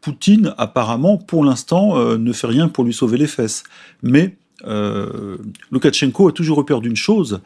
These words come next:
c'est d'une situation à l'ukrainienne, euh, comme il s'est passé en deux mille quatorze,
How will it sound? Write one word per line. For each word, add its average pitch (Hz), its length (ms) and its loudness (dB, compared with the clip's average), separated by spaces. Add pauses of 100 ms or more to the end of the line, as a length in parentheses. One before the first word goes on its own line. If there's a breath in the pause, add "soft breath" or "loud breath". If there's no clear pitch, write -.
c'est - 200 -6
d'une 127 160 -4
situation - 500 -2
à 143 60 0
l'ukrainienne, 131 640 -4 (360 loud breath)
euh, 107 180 -6 (100)
comme 120 140 0
il - 20 -4
s'est 120 140 -2
passé 127 420 -2
en 104 160 -2
deux 104 100 -2
mille 104 140 2
quatorze, 107 560 -2